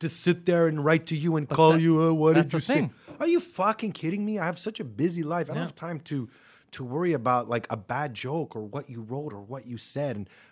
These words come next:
Speaker 1: when you have the time to do that, when I get these men, I'm like, "Really, man? You spent an hour writing me a message this long about how I'm a fucking loser?"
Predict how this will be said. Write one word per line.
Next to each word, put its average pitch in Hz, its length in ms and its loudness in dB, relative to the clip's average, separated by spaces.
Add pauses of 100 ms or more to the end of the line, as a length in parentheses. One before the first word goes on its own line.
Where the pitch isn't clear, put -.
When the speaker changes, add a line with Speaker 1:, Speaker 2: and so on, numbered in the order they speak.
Speaker 1:
when 147 160 -2
you 233 120 0
have 165 220 -6
the 156 80 0
time 139 300 -6
to - 80 -14
do 117 180 -6
that, 139 180 -2
when 117 120 -6
I 107 80 -6
get 120 200 -8
these 120 140 -14
men, 120 140 -12
I'm 110 60 -12
like, 87 220 -16
"Really, 131 260 -8
man? 143 260 -8 (580)
You 120 160 -12
spent 147 560 -2 (720)
an 139 160 0
hour 135 260 4
writing 135 320 0
me 131 120 -4
a 104 100 -4
message 113 640 -8
this 120 360 -4
long 107 320 -4
about 98 200 -8
how 107 240 -4
I'm 113 100 -6
a 101 40 -8
fucking 107 380 -8
loser?" 117 440 -6